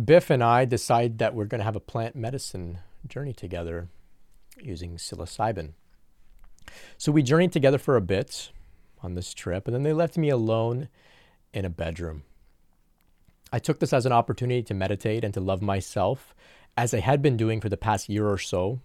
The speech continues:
Like I said, with my hands in my heart, I told myself, "I love you," over and over with each breath, right? I didn't stop after that, uh, heart-opening experience. I just kept going with it even deeper, more and more deeply,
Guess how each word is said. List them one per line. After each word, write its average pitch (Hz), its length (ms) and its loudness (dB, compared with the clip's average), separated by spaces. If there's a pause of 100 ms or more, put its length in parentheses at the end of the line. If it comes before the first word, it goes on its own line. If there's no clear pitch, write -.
Like 95 200 -6
I 120 60 0
said, 101 280 0
with 98 140 -4
my 101 80 -2
hands 101 240 -2
in 117 60 -2
my 113 100 0
heart, 98 420 0 (480)
I - 60 -20
told 110 160 0
myself, 101 580 2 (380)
"I 95 80 0
love 98 260 2
you," 90 240 -2 (880)
over 113 240 2
and 127 100 4
over 98 220 4
with 90 220 -4
each 123 200 -2
breath, 98 420 -2 (180)
right? 92 180 -8 (420)
I - 60 -8
didn't 117 200 0
stop - 440 4 (680)
after 104 380 0
that, 92 400 -4
uh, 82 380 -2
heart-opening 104 600 -2
experience. 92 420 -6
I 90 80 -4
just - 240 -6
kept - 320 -4
going 107 200 0
with 95 160 -4
it 85 120 -8
even 101 280 -6
deeper, 98 300 -6
more 98 240 -4
and 110 100 -4
more 101 140 -2
deeply, 90 400 -6